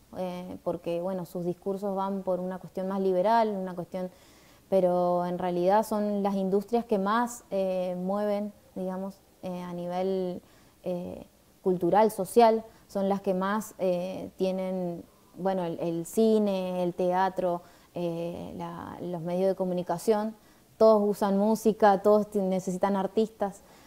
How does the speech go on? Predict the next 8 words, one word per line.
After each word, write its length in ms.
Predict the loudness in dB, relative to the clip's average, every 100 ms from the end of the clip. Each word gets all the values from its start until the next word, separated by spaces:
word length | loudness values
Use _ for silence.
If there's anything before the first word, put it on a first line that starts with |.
| -12
Eh, 460 | -6 -4 -4 -6 -6
entonces 480 | -6 -2 -2 0 2
lo 200 | 6 4
primero 420 | 4 2 6 6
que, 420 | 8 6 4 2 0
que 440 | 0 0 0 -4 -4
quieren 280 | 0 2 2
recortar, 680 | 0 2 0 4 4 4